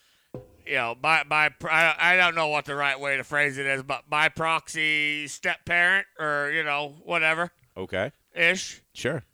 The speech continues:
Speaker 2: Oh, okay. I get it now.
Speaker 1: My, my, my, my, my work is, is been accomplished, so I was in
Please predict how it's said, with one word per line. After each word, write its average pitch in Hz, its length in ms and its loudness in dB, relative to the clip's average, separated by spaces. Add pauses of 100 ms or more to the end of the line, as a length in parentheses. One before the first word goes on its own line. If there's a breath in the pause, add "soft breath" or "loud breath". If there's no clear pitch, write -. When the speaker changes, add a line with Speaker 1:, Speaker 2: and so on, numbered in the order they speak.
(300)
Speaker 2:
Oh, 143 280 8
okay. 107 340 0
I 110 80 -4
get 110 140 0
it 95 60 -4
now. 190 80 2
Speaker 1:
My, 220 200 8
my, 208 280 4
my, 196 320 6
my, 190 360 4
my 185 240 2
work 196 420 2
is, 170 320 2
is 151 380 0
been 160 220 2
accomplished, 151 680 0
so 156 160 -2
I 151 180 2
was 151 340 -2
in 170 420 0